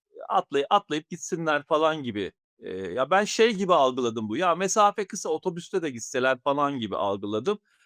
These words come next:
Bilmiyorum, sen yaşadın mı? Ben zaman zaman yaşadım. Eee, birtakım Türkiye şampiyonalarına falan gittiğimizde, eee, takımlarla falan, hani, büyük takımlar değil de küçük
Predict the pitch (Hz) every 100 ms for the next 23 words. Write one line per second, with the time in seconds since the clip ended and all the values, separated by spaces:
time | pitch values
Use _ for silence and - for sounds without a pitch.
0 | _ _ - 117 190 208 202 185 147 175
1 | 180 156 156 175 180 185 143 127 156 151
2 | 160 160 151 165 165 165 160 165 160 170
3 | _ _ _ _ - 123 127 120 127 127
4 | 131 131 165 156 160 170 151 160 147 151
5 | 143 151 143 143 147 143 143 143 135 135
6 | - 143 139 123 143 131 - 87 110 117
7 | 117 127 - 135 127 117 117 113 139 165
8 | 160 139 113 131 131 147 - 151 151 151
9 | 180 120 - - 139